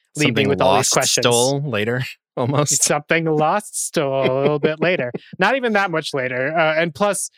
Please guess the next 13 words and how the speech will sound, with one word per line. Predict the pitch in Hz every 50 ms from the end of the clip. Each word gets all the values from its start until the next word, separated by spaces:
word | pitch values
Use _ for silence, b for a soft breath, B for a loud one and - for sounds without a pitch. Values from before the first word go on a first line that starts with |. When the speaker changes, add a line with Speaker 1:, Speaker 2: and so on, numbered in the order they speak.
| B B B B B B -
Speaker 1:
uh, | 196 175 175 165 151 147 143 143
this | 160 175 - - - - _
movie | - 170 160 170 165 160 160
came | 151 170 160 151 151
out, | 151 151 151 - -
Thirteenth | 165 160 - 165 160 -
Warrior | 156 156 151 151 147 151
came | - 156 147
out | 147 147 143 139
in | 139
August | 139 143 143 143 135 -
nineteen | 147 135 135 - 147 135
ninety-nine. | 135 135 135 135 135 135 135 123